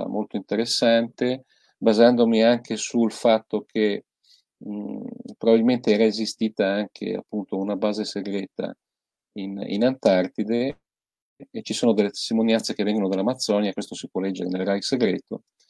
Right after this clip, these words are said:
che sostengono che, eh, venivano avvistati questi dischi o questi velivoli strani, non, non semplicemente in forma di disco,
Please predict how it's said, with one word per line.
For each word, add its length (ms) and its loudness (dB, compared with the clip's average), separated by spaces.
che 120 -2
sostengono 560 6
che, 340 2
eh, 540 -4
venivano 380 6
avvistati 560 6
questi 300 0
dischi 520 2
o 120 -6
questi 400 0
velivoli 640 2
strani, 500 0
non, 220 -2
non 300 0
semplicemente 640 -6
in 80 -8
forma 300 -6
di 100 -4
disco, 500 -6